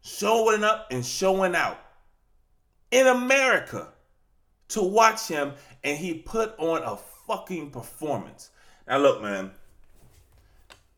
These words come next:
we've got some, uh, <laughs> some past dealings with the Zone. Shout out to the Zone, I love 'em.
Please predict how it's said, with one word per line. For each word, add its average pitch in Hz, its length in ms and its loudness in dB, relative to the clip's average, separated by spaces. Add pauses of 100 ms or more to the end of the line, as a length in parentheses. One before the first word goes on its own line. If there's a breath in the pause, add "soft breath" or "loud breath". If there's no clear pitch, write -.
(380)
we've - 120 -20
got 131 220 4
some, 117 280 0
uh, 95 460 0 (460)
<laughs> - 580 -10
some 113 180 -6
past 131 360 2
dealings 131 320 -4
with 123 140 -4
the 110 80 -8
Zone. 135 340 -2
Shout 127 220 0
out 120 160 0
to 117 60 -10
the 104 100 -10
Zone, 120 240 -2
I 107 40 0
love 110 260 -2
'em. 78 120 -18